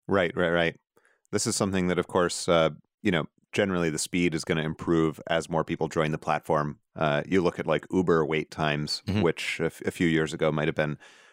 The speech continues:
Speaker 1: seven to ten minutes in a lot of cities and are now, like, two minutes in San Francisco. You just get enough people on the platform and there's always someone available.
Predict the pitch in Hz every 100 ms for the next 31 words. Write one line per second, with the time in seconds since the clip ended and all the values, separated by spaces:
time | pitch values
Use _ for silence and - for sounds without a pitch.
0 | _ - 95 85 82 - 78 78 80 -
1 | - 80 78 78 - 85 80 80 80 78
2 | 76 76 76 71 - _ _ _ _ _
3 | - 87 78 71 - 80 76 - 73 78
4 | 73 76 - - - - 90 82 - 87
5 | 80 80 - 87 80 76 76 78 69 80
6 | 73 73 76 73 76 73 - 78 71 73
7 | 73 73 - -